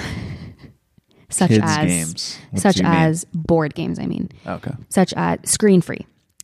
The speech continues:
Speaker 2: Mm.
Speaker 1: Candyland, Zingo, Hi Ho Cherry-O, Jenga, a deck of cards,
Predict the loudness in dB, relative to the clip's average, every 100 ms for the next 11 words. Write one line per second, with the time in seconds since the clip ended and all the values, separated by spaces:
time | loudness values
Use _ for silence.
0 | _ -6 -4 -4 -8 -6 2 4 6 4
1 | 0 -6 -10 _ _ _ _ _ -6 0
2 | 4 4 2 -2 -8 -14 _ _ _ _
3 | _ _ _ _ -6 -2 -2 -2 -2 -2
4 | -2 -6 -10 _ _ _ _ _ -8 0
5 | 4 6 4 2 -6 -12 _ _ _ _
6 | _ -4 -2 -2 -4 -6 -10 -10 -12 -14